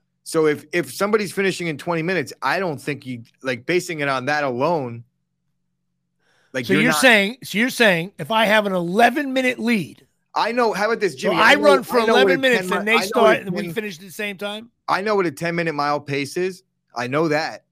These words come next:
Speaker 1: I, I know what a ten minute mile pace is,
Speaker 2: From how,
Speaker 1: right?
Speaker 2: from, from what?
Speaker 1: Just from life, all right? From life.
Speaker 2: <laughs> You don't know
Speaker 1: Just knowing,
Speaker 2: shit.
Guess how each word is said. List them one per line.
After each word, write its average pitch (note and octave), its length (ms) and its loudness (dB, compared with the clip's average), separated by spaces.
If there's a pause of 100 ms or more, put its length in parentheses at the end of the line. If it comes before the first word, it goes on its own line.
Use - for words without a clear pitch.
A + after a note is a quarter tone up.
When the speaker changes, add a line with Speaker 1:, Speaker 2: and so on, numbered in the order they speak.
(380)
Speaker 1:
I, A#2 240 -6
I B2 40 -4
know C3+ 160 -2
what E3+ 120 0
a D3+ 40 -4
ten D#3+ 180 -6
minute D3+ 160 -6
mile C#3 220 -4
pace A#2+ 300 -8
is, A2+ 200 -10
Speaker 2:
From G3 120 -10
how, F#3+ 220 -8
Speaker 1:
right? C#3 220 -2
Speaker 2:
from, F#3+ 400 -14
from G3 200 -10
what? G#3+ 240 -6 (300)
Speaker 1:
Just F3 220 -6
from D#3 260 -4
life, B2 460 -6 (100)
all B2 80 -4
right? B2+ 120 -2 (180)
From D3 140 -8
life. A2 420 -10
Speaker 2:
<laughs> - 140 -8
You G#4 60 -12
don't D#4 160 -12
know D4 100 -6
Speaker 1:
Just D3 160 -2
knowing, F#3 300 0
Speaker 2:
shit. - 360 -10